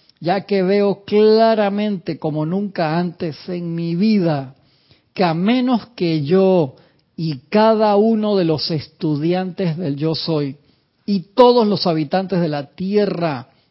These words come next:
hagamos esto, no podemos esperar felicidad en nuestras propias vidas. Uf,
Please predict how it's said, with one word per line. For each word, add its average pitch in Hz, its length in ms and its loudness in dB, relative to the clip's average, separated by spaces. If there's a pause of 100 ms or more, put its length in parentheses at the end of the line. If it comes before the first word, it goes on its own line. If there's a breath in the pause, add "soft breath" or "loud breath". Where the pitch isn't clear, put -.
(160)
hagamos 180 560 0
esto, 220 420 -2 (460 soft breath)
no 190 480 0
podemos 190 720 0
esperar 165 720 -2
felicidad 160 1080 -4
en 156 260 -6
nuestras 143 560 -8 (140)
propias 156 640 -6 (160)
vidas. 135 720 -10 (160)
Uf, - 160 -18